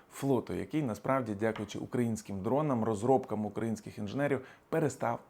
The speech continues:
бути актуальним. А, тому що ми їх знищуємо в любій точці світу. І те, що вони відміняють парад,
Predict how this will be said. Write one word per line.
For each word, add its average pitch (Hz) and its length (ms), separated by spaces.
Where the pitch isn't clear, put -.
бути 104 440
актуальним. - 680
А, 107 180
тому 120 180
що 113 140
ми 117 200
їх 113 320
знищуємо 113 760
в 104 140
любій 110 380
точці 101 400
світу. - 360
І 92 40
те, 110 120
що 110 120
вони 104 140
відміняють 113 1040
парад, 120 360